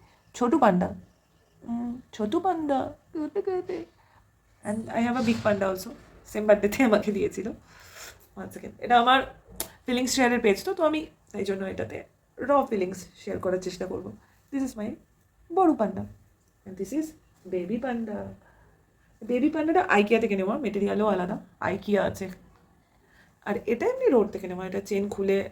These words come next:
বার করে পরিষ্কার করা যায়। আমি প্যাকেটে ভালো করে প্যাকিং করে রেখে দিই সেলফে। আজকে just এমনি প্যাকেট থেকে খুলে একটু কুচু মুচু, কুচু মুচু করে নিচ্ছি, আদর করছি। Okay, so bye bye। আমি একটু আমার পান্ডাদের সাথে টাইম কাটাই, ততক্ষণে হাজব্যান্ডের ক্লাসও হয়ে যাবে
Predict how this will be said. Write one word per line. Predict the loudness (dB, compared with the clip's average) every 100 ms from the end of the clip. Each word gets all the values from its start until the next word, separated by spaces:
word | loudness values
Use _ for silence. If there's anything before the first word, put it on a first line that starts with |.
| -10
বার | -8 -6
করে | -6 -6
পরিষ্কার | -8 -10 -14 -18
করা | -20
যায়। | -20 -20 _ -20 -20 -20
আমি | -12 -4
প্যাকেটে | -2 2
ভালো | 2 2
করে | 0
প্যাকিং | -2 -6 -8
করে | -6 -6
রেখে | -6 -8
দিই | -10
সেলফে। | -10 -12 -16 -20 -20 -20 -20 -20 -18 -16 -14 -12 -10
আজকে | -6 -2
just | 0 0
এমনি | 0 -2
প্যাকেট | -4 -4
থেকে | -6
খুলে | -4 -4 -4
একটু | -4 -6
কুচু | -4 -6
মুচু, | -4 -4
কুচু | -2 -2
মুচু | -4
করে | -4 -4
নিচ্ছি, | -6 -10 -16 -18 -20 -18 -8
আদর | -2
করছি। | -2 -4 -10 -20 -20 -20 -18 -18 -14 -12 -12 -14 -14 -8
Okay, | -4 -4
so |
bye | 2 4
bye। | 6 4 0 -16 -20 -20 -20 -20 -20 -20 -18
আমি | -2 2 4 4
একটু | 2 0
আমার | 2 4
পান্ডাদের | 4 4 4
সাথে | 2 2 2
টাইম | 2 4
কাটাই, | 6 6
ততক্ষণে | 4 0 0 4 6 6 6
হাজব্যান্ডের | 4 4 2 6
ক্লাসও | 8 8 6
হয়ে | 4
যাবে | 4 2